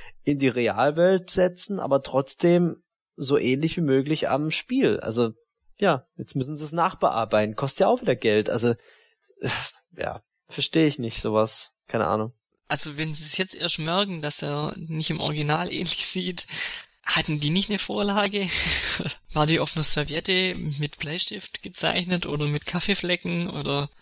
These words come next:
Speaker 1: Ja, und vor allem muss doch Sega hergehen und sagen, "Nee, was ist denn das?" Oder haben die auch gesagt, "Ja, das ist mal was anderes, doch cool." Und dann merken sie, "Oh shit, die Fans wollen ja doch was anderes."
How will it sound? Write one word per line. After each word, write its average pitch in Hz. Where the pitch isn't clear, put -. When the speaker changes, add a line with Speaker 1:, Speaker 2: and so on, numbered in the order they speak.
Speaker 1:
Ja, 139
und 131
vor -
allem 170
muss 175
doch 131
Sega 135
hergehen 143
und 151
sagen, 131
"Nee, 127
was 113
ist 117
denn 120
das?" -
Oder 113
haben 127
die 131
auch 117
gesagt, 120
"Ja, 135
das 151
ist 131
mal 123
was 120
anderes, 190
doch 135
cool." 190
Und 135
dann 120
merken 117
sie, 123
"Oh 151
shit, -
die 117
Fans 107
wollen 113
ja 107
doch 139
was 113
anderes." 104